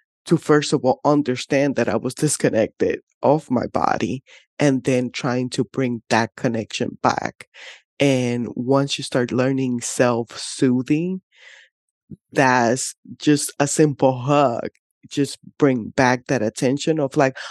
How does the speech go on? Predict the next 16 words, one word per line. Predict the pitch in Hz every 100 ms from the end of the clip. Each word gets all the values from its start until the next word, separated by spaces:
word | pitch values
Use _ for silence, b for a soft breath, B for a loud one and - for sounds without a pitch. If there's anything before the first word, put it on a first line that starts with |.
| B 294
"Oh, | 302 151
this | 190 226
is | 247 220 180
not | 190 202 196
so | - 170 151
bad." | - 131 170 - - _ B B _
So | - 160
now | 143 147 156 135
I |
can | 143 143 - 117
actually, | 131 139 - 113 123 120
when | 131 123
I'm | 120 120 -
doing | 120 123 117
sexual | - 135 131 - 117 -
things, | 151 131 123